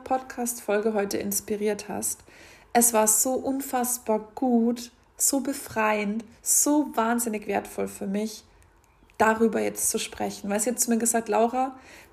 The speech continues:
warum nimmst du nicht einfach deine Follower oder deine Zuhörer mit und erzählst ihnen, was bei dir los ist?“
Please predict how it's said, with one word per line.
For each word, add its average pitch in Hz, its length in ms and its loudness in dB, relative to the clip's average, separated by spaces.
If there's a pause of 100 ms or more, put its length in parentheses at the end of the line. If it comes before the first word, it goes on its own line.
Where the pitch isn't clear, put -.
warum 262 260 8
nimmst 240 260 0
du 208 60 0
nicht 202 220 -4
einfach 220 240 -4
deine 208 240 -2
Follower 240 720 4
oder 220 160 0
deine 202 240 -2
Zuhörer 214 580 0
mit 233 400 2 (460)
und 220 160 0
erzählst 233 560 4
ihnen, 214 120 -4
was 202 200 -4
bei 202 100 -2
dir 202 140 2
los 208 340 0
ist?“ - 440 -6